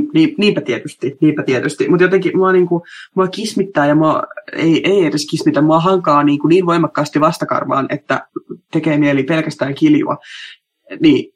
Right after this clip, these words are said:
se semmonen, että niinku pistetään ihmiset arvoasteikkoon, ja sit sä voit mukaan niinku nousta siellä arvoasteikolla ylös ja alaspäin riippuen siitä,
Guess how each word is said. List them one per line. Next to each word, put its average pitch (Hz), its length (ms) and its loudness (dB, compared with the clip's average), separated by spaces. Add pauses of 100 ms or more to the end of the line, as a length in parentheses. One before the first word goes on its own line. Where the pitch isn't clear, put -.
se - 360 -2
semmonen, 143 480 2
että - 400 -4
niinku 135 420 0 (720)
pistetään 151 400 0
ihmiset 151 440 -2
arvoasteikkoon, - 880 0
ja 156 60 -2
sit 170 180 0
sä 151 120 0
voit 147 160 0
mukaan 165 200 2
niinku 160 140 2
nousta 202 380 2
siellä 131 260 -4
arvoasteikolla 135 920 -2
ylös 156 420 2
ja 147 160 4
alaspäin 131 580 0
riippuen 139 400 0
siitä, 147 380 2